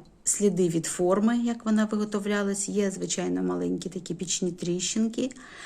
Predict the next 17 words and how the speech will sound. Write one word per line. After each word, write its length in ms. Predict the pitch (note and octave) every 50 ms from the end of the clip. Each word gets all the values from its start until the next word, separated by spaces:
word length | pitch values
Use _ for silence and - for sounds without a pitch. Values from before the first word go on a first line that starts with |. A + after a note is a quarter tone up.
| - - - - - - - -
Але 360 | - A3 A3 A3+ B3 B3+ B3+
це 520 | B3+ - - - C4+ C4+ C#4 C4+ B3 - A#3+
зрозуміло, 720 | G#3 G3 G#3+ A3 A3+ G#3 A3 A3 A3+ B3 C4 B3 A#3+ A#3
що 220 | A#3 - - G3
річ, 460 | G3 G3+ G#3 G#3+ G#3 - - - - F#3
е, 500 | - - F#3+ F#3+ F#3 F3+ F3+ E3 - - - - - - - - - - - - - - - - - - - - - -
антикварна, 920 | A#3 A#3 A3 B3 A#3 A#3+ G#3+ A#3 A#3+ B3+ C#4 C4 A#3+ A3 G3 F#3+ F#3+ F#3+ - - - - - - - - - -
старовинна, 1080 | - - - - A3+ A3+ A3+ G#3+ G3 A3 A#3 A#3+ A#3+ A#3 G#3+ G3+ F#3 F3+ F#3 F#3 F#3 F#3 F#3 - _ - - - - - - - -
жила 400 | F#3 F#3 G3 F#3+ F#3+ G#3 A3 A#3
в 120 | A3+ A3+ G#3
якійсь, 560 | G#3 G3 G3+ - A3 G#3+ G#3 - - - -
е, 320 | G3 F#3+ F#3+ F#3 F#3 G3
родині, 560 | F#3+ G3 F3 F3 G#3+ A3+ A#3+ A3+ A3 G3+ F#3+
е, 560 | F#3 F#3+ F#3+ F#3 F#3+ F#3 F3+ F3+ F#3+ F#3 F#3 E3+
цей 120 | - G3+
посуд, 440 | F3 - F#3 G3 G3+ - F#3+ E3+ E3+
е, 320 | - F#3+ G3 F#3+ F#3+ F#3+